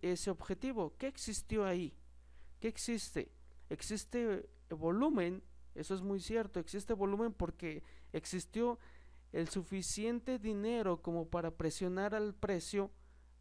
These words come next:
en dirección alcista. Existieron suficientes traders para presionar al, al precio en esa dirección y finalmente llegar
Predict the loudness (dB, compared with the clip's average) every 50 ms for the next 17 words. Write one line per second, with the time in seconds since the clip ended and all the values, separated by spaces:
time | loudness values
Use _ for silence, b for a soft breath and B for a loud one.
0 | -6 -4 -2 0 2 4 2 2 2 -2 -2 0 0 2 2 2 0 0 -2 -2
1 | -4 -4 -4 -4 -4 -4 -4 -4 -4 -4 -4 -4 -2 0 2 4 4 4 2 2
2 | -2 b b b b b b b b b -2 -2 -2 -2 0 0 0 2 2 2
3 | 0 0 0 0 2 4 4 4 4 4 2 0 0 -4 -2 0 0 2 2 0
4 | 0 0 0 -2 0 0 -2 -2 0 0 2 2 2 2 2 0 -2 b b b
5 | b b b b b b -2 0 2 2 2 0 0 0 0 0 0 0 2 2
6 | 2 4 2 2 2 2 2 2 2 -2 -2 0 0 0 0 0 0 0 0 0
7 | 0 -2 -2 0 2 2 2 2 -2 -6 b b b b b b b -4 -4 -2
8 | -2 -2 0 2 2 2 2 0 0 2 0 0 0 2 0 0 2 0 0 -2
9 | -4